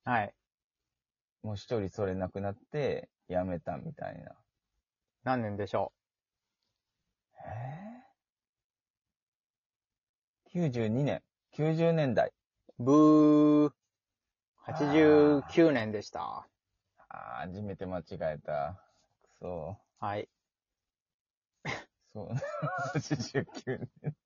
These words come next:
Speaker 2: 八十九年か。
Speaker 1: これね、ビートたけしとかね、明石家さんまとか、
Speaker 2: うん。
Speaker 1: 島田紳介とか、
Speaker 2: ね。
Speaker 1: 山田邦子とかね、もう超豪華メンバーでね。
Speaker 2: ね。そうそうたるメンバーですよね。
Speaker 1: そうそうたるメンバーですよ。
Speaker 2: うん。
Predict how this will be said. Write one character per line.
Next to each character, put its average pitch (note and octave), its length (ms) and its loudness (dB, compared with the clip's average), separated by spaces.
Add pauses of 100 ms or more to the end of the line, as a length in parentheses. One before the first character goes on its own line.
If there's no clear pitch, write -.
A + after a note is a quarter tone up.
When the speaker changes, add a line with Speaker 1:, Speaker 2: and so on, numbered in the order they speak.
(600)
Speaker 2:
八 D3+ 340 -8
十 E3 200 -2
九 C3+ 260 -8
年 C2+ 280 -12
か。 - 180 -20 (840)
Speaker 1:
こ B2+ 160 -4
れ B2 220 0
ね、 C3+ 420 -2 (120)
ビ A#2 160 -6
ー - 20 -10
ト G#2+ 100 -4
た G#2+ 140 -6
け A2 120 -12
し - 120 -16
と G#2+ 100 -10
か G#2+ 160 -6
ね、 D3 180 -4 (120)
明 G#2+ 80 -6
石 - 160 -14
家 F#2+ 120 -4
さ F2+ 100 -4
ん A#2 60 -4
ま B2+ 120 0
と A#2+ 100 -2
か、 A2+ 80 -4
Speaker 2:
う - 40 -4
ん。 - 20 -20
Speaker 1:
島 A#2+ 240 -4
田 C3 120 0
紳 D3+ 220 -2
介 G2+ 200 -6
と - 100 -14
か、 - 100 -12
Speaker 2:
ね。 G#2+ 60 -8
Speaker 1:
山 B2 180 -2
田 D#3+ 100 4
邦 G3 240 2
子 A#2+ 140 -2
と G2 100 -8
か G2+ 100 -6
ね、 A2 80 -8
も A#2+ 100 -6
う A2+ 80 -8
超 G3 420 10
豪 B2 220 4
華 A2 180 2
メ G#2+ 160 -8
ン G#2 80 -8
バ G2 140 -6
ー G2 40 -6
で G#2 100 -6
ね。 A#2 40 -6
Speaker 2:
ね。 B2 60 0
そ D3 140 2
う F3 40 -2
そ F3 240 2
う D3+ 80 2
た D3 160 6
る C#3+ 100 2
メ C3+ 140 0
ン G2+ 120 -2
バ C#2+ 80 0
ー - 20 2
で B1 60 0
す - 40 -8
よ - 60 0
ね。 D3 60 4
Speaker 1:
そ E3 40 6
う D3+ 40 4
そ D#3 180 6
う D3 40 2
た D3+ 120 6
る C#3+ 100 4
メ C#3 120 0
ン A#2 60 -2
バ D2+ 120 -6
ー - 20 -8
で - 80 -12
す - 100 -12
よ。 D2+ 160 -10
Speaker 2:
う C2 40 -18
ん。 B1 280 -18